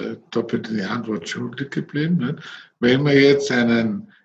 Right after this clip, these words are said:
in der arbeitsteiligen Welt, auf die wir uns gesellschaftlich ja geeinigt haben, dass jeder das am besten machen soll und beitragen soll an seiner gemeinsamen Leistung, was er am besten kann und was er,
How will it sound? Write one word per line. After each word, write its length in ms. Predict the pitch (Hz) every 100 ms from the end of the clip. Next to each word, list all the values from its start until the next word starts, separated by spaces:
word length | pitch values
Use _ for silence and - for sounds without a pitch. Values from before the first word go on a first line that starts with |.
| _ -
in 180 | 127 117
der 100 | 117
arbeitsteiligen 880 | 117 131 143 - - 123 135 127 113
Welt, 340 | 117 120 -
auf 220 | 120 -
die 260 | - 127 120
wir 160 | 123
uns 200 | 120 120
gesellschaftlich 960 | - 117 117 120 - 117 - 127 123 110
ja 100 | 117
geeinigt 680 | 107 110 98 113 127 - -
haben, 380 | 123 143 147
dass 200 | - 110
jeder 420 | 113 110 123 127 120
das 440 | - 110 123 -
am 140 | 139
besten 400 | 143 131 - -
machen 540 | 131 117 127 - 131 - _ _ _ _ _
soll 340 | - 123 127 143
und 200 | 131 113
beitragen 520 | 110 113 120 127 135
soll 460 | - 135 139 151 135
an 280 | 123 123
seiner 300 | - 127 127
gemeinsamen 800 | 123 127 120 117 120 131 123 127
Leistung, 600 | 120 123 120 - 123 127 _ _ _
was 320 | 110 117 - - _
er 300 | 104 113 113
am 240 | 107 110 107
besten 380 | 117 113 - - _
kann 520 | 110 117 160 196 - - _ _ 117
und 140 | 113
was 320 | 113 117 -
er, 360 | 131 135 135